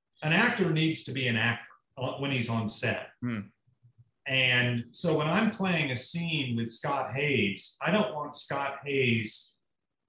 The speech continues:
Speaker 1: who plays the part of Curry in the movie, feeling like he's anything other than my scene partner and my equal. Because if, if, if there's a different sort of power dynamic, dynamic, then we're not gonna be able to play a scene together.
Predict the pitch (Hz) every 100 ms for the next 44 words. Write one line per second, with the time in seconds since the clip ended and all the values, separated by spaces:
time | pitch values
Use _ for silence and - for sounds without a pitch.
0 | _ _ _ _ - 139 - 143 131 131
1 | - 123 117 - 135 120 - - 160 151
2 | 123 110 104 104 104 - - - - _
3 | _ _ _ _ - 156 160 147 139 127
4 | 123 123 117 - - _ 117 151 151 139
5 | - 156 175 170 - 135 127 - 135 135
6 | 127 120 117 113 117 110 - 139 131 -
7 | 120 104 104 107 101 98 104 113 - -
8 | - _ _ _ _ _ _ _ 156 160
9 | 180 175 - - 156 151 - - 156 -
10 | 165 160 156 - 196 185 - 170 156 -
11 | 165 196 202 147 127 127 120 117 - 135
12 | 135 127 123 120 - 139 135 131 135 _
13 | _ _ _ _ - 151 180 202 180 160
14 | 151 151 143 127 - 139 113 - 214 -
15 | 123 -